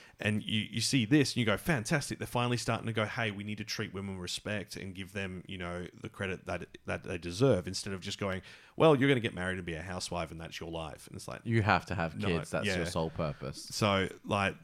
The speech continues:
Speaker 1: the fact that we're starting to see a push towards this, I think, is good for Japan's future, but it's, we're still, as,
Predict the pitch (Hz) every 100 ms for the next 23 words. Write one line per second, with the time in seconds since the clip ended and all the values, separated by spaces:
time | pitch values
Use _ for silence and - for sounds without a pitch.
0 | - 110 123 120 - 113 95 101 107 -
1 | 110 87 90 - 110 104 95 101 - 95
2 | 95 92 95 92 92 - 101 - - -
3 | 101 - 110 113 107 104 117 110 147 120
4 | 95 90 - - 101 - 123 104 - 104
5 | 101